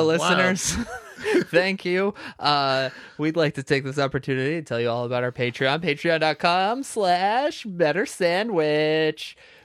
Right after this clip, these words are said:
Speaker 2: We
Speaker 1: Oh, yeah, baby.
Speaker 2: Oh, my
Speaker 1: It's
Speaker 2: God.
Speaker 1: great.
Speaker 2: So many, so many fun stories over there about, uh, airports and Europe and Brendan Kelly.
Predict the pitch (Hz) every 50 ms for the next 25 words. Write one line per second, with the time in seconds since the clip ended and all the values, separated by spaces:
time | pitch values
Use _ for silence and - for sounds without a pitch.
0 | _ - 143 180 202 208 220 226 220 175 185 196 196 208 202 208 220 233 247 226
1 | 190 190 175 165 156 151 151 151 156 151 - 180 185 175 151 143 135 139 - 180
2 | 196 190 180 - - _ _ _ _ _ _ _ _ _ _ _ - - - 208
3 | 196 214 226 247 247 233 214 170 - - 226 214 202 170 - - 131 120 - -
4 | 123 110 98 87 92 - - - 117 127 117 110 101 92 92 90 92 - _ _
5 | _ 135 120 113 117 110 104 101 104 - - 117 110 107 101 101 98 - 123 139
6 | 151 151 180 185 185 196 202 196 - - - - - 143 131 127 123 120 117 113
7 | 113 113 113 117 151 170 185 202 208 202 _ _ _ _ - 127 127 127 127 127
8 | 127 120 120 120 117 113 110 - 131 135 143 143 143 139 156 156 147 156 180 190
9 | 214 208